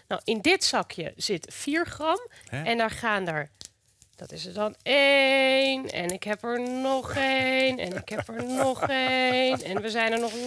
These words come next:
Speaker 1: lang niet.
Speaker 2: Eén blikje, hebben we het nu
Speaker 1: Eén
Speaker 2: over?
Speaker 1: blikje, dus allemaal één blikje.
Speaker 2: Dus dat
Speaker 1: Zit
Speaker 2: is
Speaker 1: ik
Speaker 2: als je
Speaker 1: inmiddels
Speaker 2: dorst hebt,
Speaker 1: al
Speaker 2: wat je in
Speaker 1: voor?
Speaker 2: een, eh, in een minuut of vijf, eh, achterover slaat,
Speaker 1: Ja,
Speaker 2: zeg maar.
Speaker 1: en het zijn er dus,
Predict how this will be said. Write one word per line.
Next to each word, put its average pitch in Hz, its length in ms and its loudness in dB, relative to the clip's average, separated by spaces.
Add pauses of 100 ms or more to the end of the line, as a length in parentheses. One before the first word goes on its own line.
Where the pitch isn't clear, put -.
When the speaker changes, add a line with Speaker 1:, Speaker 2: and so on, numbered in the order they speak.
Speaker 1:
lang 262 400 4
niet. 262 360 2
Speaker 2:
Eén 220 140 4
blikje, 160 340 4
hebben 196 200 4
we 196 80 2
het 190 80 6
nu 175 60 8
Speaker 1:
Eén 180 80 6
Speaker 2:
over? 233 120 4
Speaker 1:
blikje, 285 320 0
dus 240 140 0
allemaal 247 260 0
één 262 400 4
blikje. 247 580 0
Speaker 2:
Dus 147 180 -2
dat 190 120 6
Speaker 1:
Zit - 100 -2
Speaker 2:
is - 60 -2
Speaker 1:
ik 180 60 4
Speaker 2:
als 165 80 2
je 233 60 0
Speaker 1:
inmiddels 202 260 6
Speaker 2:
dorst - 100 0
hebt, 190 160 4
Speaker 1:
al 220 60 2
Speaker 2:
wat 160 140 2
je 165 60 4
in 156 60 4
Speaker 1:
voor? 151 100 2
Speaker 2:
een, 143 180 2
eh, 139 300 6
in 147 100 0
een 135 180 2
minuut 143 360 0
of 147 80 -6
vijf, 131 320 2
eh, 120 180 2
achterover 110 440 0
slaat, 107 200 2
Speaker 1:
Ja, 185 120 4
Speaker 2:
zeg 117 160 -2
maar. 110 120 -2
Speaker 1:
en 143 120 4
het 285 140 2
zijn 320 340 2
er 302 100 2
dus, 294 460 0